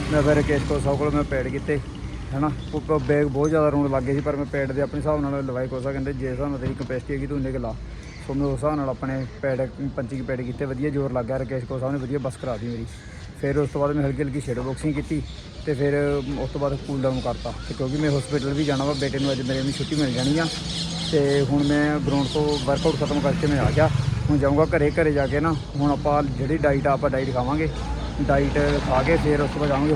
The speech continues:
ਹਸਪੀਟਲ। ਸੋ ਹਸਪੀਟਲ ਤੋਂ ਫਿਰ ਆਵਾਂਗੇ ਘਰੇ, ਘਰ ਆ ਕੇ ਫਿਰ ਆਪਾਂ ਜੋ ਵੀ ਡਿਨਰ ਹੋਊਗਾ ਉਹ ਆਪਾਂ ਤੁਹਾਡੇ ਨਾਲ ਸ਼ੇਅਰ ਕਰਾਂਗੇ। ਸੋ ਬਲੌਗ ਦੇ ਨਾਲ ਬਣੇ ਰਹੋ,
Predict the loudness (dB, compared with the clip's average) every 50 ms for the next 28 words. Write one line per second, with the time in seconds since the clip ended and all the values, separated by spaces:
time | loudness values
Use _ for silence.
0 | 2 2 0 -2 -2 0 0 0 0 0 -4 -8 -10 -6 -4 -2 -2 -2 -2 -4
1 | -4 -4 -4 -2 -2 -4 -2 -2 -2 -2 0 0 0 0 -2 -2 0 0 0 2
2 | 2 0 0 -4 -8 -10 -10 -10 -10 -10 -10 -2 0 0 2 2 2 0 0 0
3 | -2 0 0 0 0 0 0 0 -2 -2 -2 -4 -8 -10 -10 -12 -12 -12 -12 -12
4 | -12 -10 -8 -8 -4 -2 0 0 0 0 0 0 0 0 0 -2 -2 -2 -4 -2
5 | -4 -4 -4 -6 -10 -10 -6 -4 -2 -2 -2 -2 -2 -2 -2 -2 -4 -4 -4 -4
6 | -4 -4 -4 -6 -6 -6 -6 -4 -4 -4 -2 -2 0 -2 -2 -2 -2 -4 -4 -2
7 | -2 -2 -2 -2 0 0 0 0 0 -2 -2 -2 0 0 0